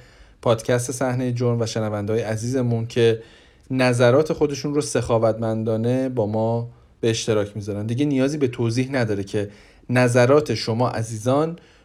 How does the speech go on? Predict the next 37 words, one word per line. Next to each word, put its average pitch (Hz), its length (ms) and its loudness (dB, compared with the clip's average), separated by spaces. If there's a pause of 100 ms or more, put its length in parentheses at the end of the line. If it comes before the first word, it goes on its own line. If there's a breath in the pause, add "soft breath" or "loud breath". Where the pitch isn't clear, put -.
(120 soft breath)
مهمترین 123 840 2
رکن 175 340 0
تو 151 340 0
بهبود 113 480 -2
کیفیت 107 520 -2
پادکست 104 540 -6
صحنه 98 360 -6
جرمه. 85 320 -6 (140)
به 139 100 0
همین 196 180 2
جهت 185 340 4 (360 loud breath)
یه 151 140 2
سری 180 280 2
تغییرات 120 600 0
هم 156 100 0
توی 143 440 0 (400 soft breath)
پادکست 117 480 -2
صحنه 104 340 -4
جرم 110 360 -2
ما 107 420 -2
ایجاد 113 340 -2
کردیم. - 300 -12
یکی 208 200 4
از 226 140 6
تغییراتی 147 500 0
که 180 300 2 (360 loud breath)
توی 180 260 2
اپیزودهای 123 540 0
جدیدمون 123 640 0
خواهیم 104 360 -6
داشت 107 580 4
اینه 185 160 0
که - 300 -2
از 127 240 0
این 120 200 2
به 117 140 2
بعد 147 420 4